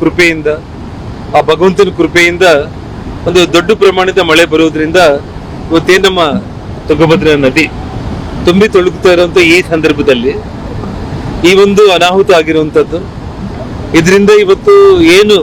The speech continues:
ನೀರಾವರಿ ತಜ್ಞರು ಹೇಳಿರೋ ಪ್ರಕಾರ ಅರವತ್ತೈದು ಟಿ ಎಂ ಸಿ ನೀರನ್ನ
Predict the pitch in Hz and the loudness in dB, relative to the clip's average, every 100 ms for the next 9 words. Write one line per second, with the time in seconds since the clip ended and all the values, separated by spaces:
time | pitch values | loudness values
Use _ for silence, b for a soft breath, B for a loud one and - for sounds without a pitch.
0 | - - - - - 143 165 190 190 190 | -2 -14 -14 -14 -10 0 2 4 4 4
1 | 170 160 180 170 170 165 143 147 156 165 | 2 0 0 2 2 2 2 0 2 2
2 | 170 123 - - - - - - 139 165 | 2 0 -4 -10 -12 -12 -10 -4 0 2
3 | 208 - 202 196 196 180 175 180 180 180 | 2 2 0 2 -2 2 0 0 -4 -2
4 | 175 175 180 | 0 0 0